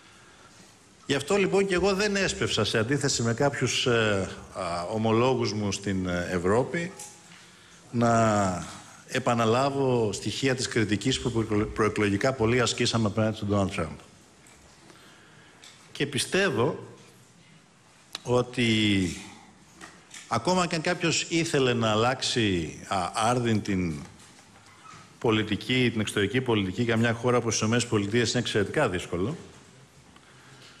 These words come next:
Από την άλλη πλευρά, ακόμα και αν κάποιοι στην Ευρώπη πιστε-, φοβόμαστε ότι αυτό μπορεί να συμβεί, αυτό που έχουμε να κάνουμε τώρα είναι να ορθώνουμε γέφυρες και όχι τείχη.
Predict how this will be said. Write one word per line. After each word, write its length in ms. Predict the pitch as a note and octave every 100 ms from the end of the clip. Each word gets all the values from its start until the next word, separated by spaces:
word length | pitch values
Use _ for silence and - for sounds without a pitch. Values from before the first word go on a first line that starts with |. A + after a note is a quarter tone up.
| - -
Από 220 | - A#2+ A#2
την 160 | B2+
άλλη 200 | F3 G3+
πλευρά, 440 | E3+ C3+ A2+ A#2+ D#3+
ακόμα 360 | E3 F3+ F3+
και 100 | F3
αν 100 | E3
κάποιοι 300 | D#3+ F3+ E3+
στην 160 | - C#3+
Ευρώπη 340 | C3 D#3 D#3
πιστε-, 400 | D3+ B2 - D#3
φοβόμαστε 680 | D#3 A#2+ A2+ D#3 F3+ D3 -
ότι 100 | A2+
αυτό 180 | G#2 D3
μπορεί 160 | B2+
να 60 | C3
συμβεί, 600 | - G2 G2 C3+ C#3 F#3+ - - - - - - - -
αυτό 280 | - A2 G3+
που 120 | F#3+
έχουμε 220 | G3 F#3+ D#3+
να 100 | D3+
κάνουμε 340 | E3+ E3 D3+
τώρα 220 | D#3 F3
είναι 160 | E3+ D#3+
να 60 |
ορθώνουμε 380 | D3 - E3 D#3+
γέφυρες 460 | B2 D3 D3+ D#3+ D3
και 100 | D#3+
όχι 140 | C3
τείχη. 440 | C#3 A2+ - -